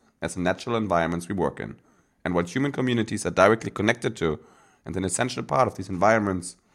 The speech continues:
We also have a disproportionate ability to affect the resources, energy flows, and even the cycles and life and deaths of the other organisms we share the space with.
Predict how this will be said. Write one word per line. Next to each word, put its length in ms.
We 120
also 220
have 80
a 60
disproportionate 840
ability 560
to 180
affect 340
the 100
resources, 760
energy 320
flows, 400
and 100
even 200
the 80
cycles 560
and 120
life 320
and 140
deaths 280
of 120
the 100
other 200
organisms 640
we 80
share 180
the 100
space 340
with. 240